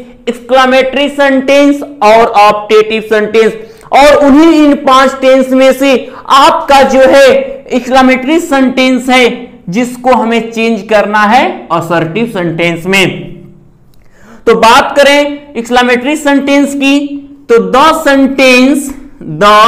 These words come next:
sentence which, the sentence which expresses, which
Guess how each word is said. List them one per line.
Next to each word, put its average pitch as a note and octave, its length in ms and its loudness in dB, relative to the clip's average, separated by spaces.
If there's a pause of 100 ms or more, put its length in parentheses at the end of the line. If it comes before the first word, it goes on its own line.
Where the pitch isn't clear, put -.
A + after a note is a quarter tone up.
(1000)
sentence C4 1300 -2 (600)
which, B3+ 600 -4 (480)
the G#3+ 160 2 (800)
sentence B3 960 -2 (320)
which C4 480 -2 (1160)
expresses, B3+ 1000 0 (1080)
which A3+ 440 -2